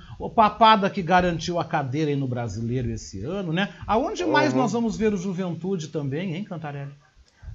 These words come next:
Speaker 2: Pois é, o Juventude pra mim é o seguinte: é aquele time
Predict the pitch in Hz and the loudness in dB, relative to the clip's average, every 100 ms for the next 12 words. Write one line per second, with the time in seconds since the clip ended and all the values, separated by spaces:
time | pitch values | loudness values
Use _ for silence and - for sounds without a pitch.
0 | - 220 220 185 156 143 180 170 170 214 | 2 4 6 6 6 4 2 2 0 -2
1 | 202 185 185 214 214 - 185 151 143 113 | -2 0 2 0 -2 -4 -2 2 2 0
2 | - - - - 135 170 160 160 - 156 | -6 -14 -4 2 2 2 0 -2 -2 0
3 | 170 175 160 143 113 | 2 2 2 0 -2